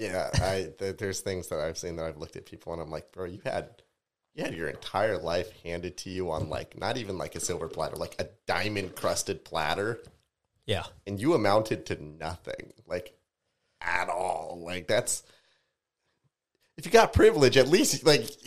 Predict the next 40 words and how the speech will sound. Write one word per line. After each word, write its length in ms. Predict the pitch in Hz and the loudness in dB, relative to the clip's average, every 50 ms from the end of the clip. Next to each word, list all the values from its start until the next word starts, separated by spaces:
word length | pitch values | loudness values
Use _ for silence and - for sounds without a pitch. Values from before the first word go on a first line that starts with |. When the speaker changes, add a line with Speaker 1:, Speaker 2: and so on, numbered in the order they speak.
| 160 139 139 | -4 0 4
Speaker 1:
utilize 580 | 202 269 302 247 165 147 143 139 139 135 135 151 | 8 10 12 12 12 12 12 10 10 10 10 8
it, 120 | 165 165 165 | 8 8 10
<laughs> 0 | |
leverage 460 | - 214 262 - - 160 156 147 143 | 10 10 10 10 8 6 8 8 6
it 120 | 143 - | 4 4
a 60 | 123 | 4
little 280 | 127 139 147 143 139 139 | 4 6 6 8 8 6
bit, 320 | 139 143 139 135 131 - - | 8 10 10 10 10 10 10
like, 260 | 139 135 139 139 120 | 6 6 6 6 2
do 160 | 143 190 240 | 0 2 2
something 480 | - - - 160 170 - - 175 135 117 | 4 8 8 8 8 8 6 4 4 6
with 200 | 127 123 123 123 139 | 6 6 6 8 8
it, 300 | 127 127 135 139 - 135 | 8 8 8 6 6 6
like, 480 | 135 131 131 135 131 139 - - - _ _ _ _ - | 6 6 6 4 0 -6 -10 -16 -20 _ _ _ _ 0
make 180 | 160 175 - | 2 2 4
your 140 | 175 185 196 | 4 4 6
life 320 | 180 147 113 104 107 - | 6 6 6 6 4 2
better. 340 | - 101 95 92 98 110 113 | 2 2 2 4 2 0 0
But 260 | 110 107 104 98 - | 2 2 2 2 2
I 80 | 98 101 | -2 -4
think 200 | - 127 107 - | -4 -4 -4 -4
a 40 | 123 | -2
lot 220 | 117 110 101 107 110 | 0 2 2 2 0
of 60 | - | -2
people, 580 | - - 110 107 - 104 98 95 95 90 - _ _ _ _ _ _ _ _ _ _ _ _ _ - | -6 -8 -8 -4 -2 0 0 0 0 -2 -6 _ _ _ _ _ _ _ _ _ _ _ _ _ -2
when 200 | 95 98 101 98 | -2 0 0 0
they 140 | 95 90 | 0 -2
have 380 | 85 - 90 85 85 90 90 82 | -2 -2 -2 -2 -2 -2 -2 -2
that 200 | 90 92 - - | -2 -2 -2 -4
privilege 560 | - - 90 90 87 95 101 101 101 98 - | -6 -8 -8 -6 -6 -6 -4 -4 -4 -4 -6
and 80 | 85 87 | -8 -8
they're 80 | 85 | -8
so 220 | 82 - - 90 87 | -6 -6 -4 -4 -6
used 400 | 85 80 85 87 87 - - - | -6 -8 -8 -8 -6 -8 -8 -6
to 220 | - 95 101 - - | -6 -6 -6 -6 -4
everything 320 | - 80 82 82 87 87 82 | -6 -6 -6 -6 -8 -8 -8
being 220 | - 87 82 78 - | -8 -10 -12 -10 -10
handed 340 | 82 80 82 85 95 92 - | -10 -8 -8 -8 -8 -8 -6
to 160 | - - 110 | -4 -2 -2
'em 180 | 113 120 123 | -2 -4 -6